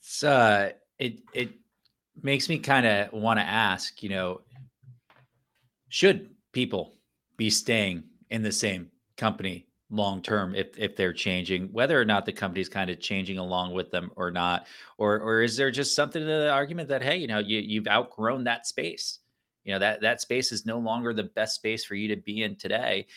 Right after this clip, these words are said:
And it's a, it's a mutual acknowledgement from both parties that, hey, that, you know, my role or, you know, my r-, space within this company, it's, it's,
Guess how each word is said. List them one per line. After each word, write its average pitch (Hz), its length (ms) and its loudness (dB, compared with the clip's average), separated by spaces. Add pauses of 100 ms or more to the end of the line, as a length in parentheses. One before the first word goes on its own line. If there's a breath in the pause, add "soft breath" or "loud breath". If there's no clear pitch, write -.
(240 loud breath)
And 107 120 2
it's 107 180 0
a, 98 80 0
it's 104 220 -8
a 95 40 -8
mutual 113 320 0
acknowledgement 101 520 0
from 101 120 -6
both 107 200 -2
parties 90 400 -4
that, 101 140 -8
hey, - 200 -6
that, 98 260 -10
you 101 80 -8
know, 92 200 -2
my 95 140 -2
role 104 420 2
or, 95 340 0 (120)
you 92 60 -14
know, 90 80 -12
my 90 140 -4
r-, 87 180 -12
space 107 400 -2
within 104 240 -2
this 101 160 -4
company, 131 460 -6
it's, 98 200 -4
it's, - 360 -12